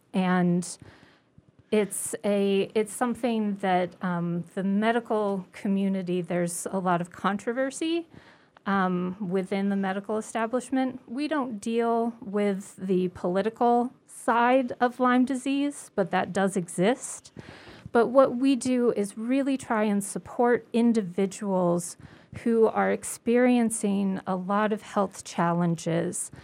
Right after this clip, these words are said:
whether it be that they have intense neurological symptoms going on, they're experiencing chronic pain,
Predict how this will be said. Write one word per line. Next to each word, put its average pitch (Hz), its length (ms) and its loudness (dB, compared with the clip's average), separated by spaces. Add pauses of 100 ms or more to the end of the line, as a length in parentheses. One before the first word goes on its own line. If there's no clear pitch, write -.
(220)
whether 190 680 0
it 185 300 -2
be 190 220 0
that 175 220 -6
they 175 140 -2
have 180 540 -2
intense 190 520 -4
neurological 226 800 -2
symptoms 226 640 -4
going 214 400 -2
on, 196 640 -2
they're 175 240 0
experiencing 185 960 -2
chronic 165 520 -2
pain, 233 720 2